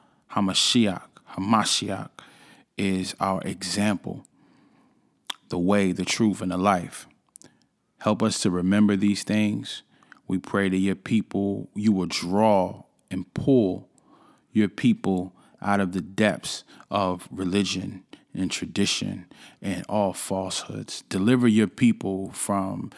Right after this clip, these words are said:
the, the power, uh, the effect,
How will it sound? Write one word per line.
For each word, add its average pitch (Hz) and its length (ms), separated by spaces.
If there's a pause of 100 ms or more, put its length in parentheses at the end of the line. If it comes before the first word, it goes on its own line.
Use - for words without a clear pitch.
(280)
the, 95 400 (100)
the - 140
power, 95 840 (380)
uh, 95 220
the 92 160
effect, - 560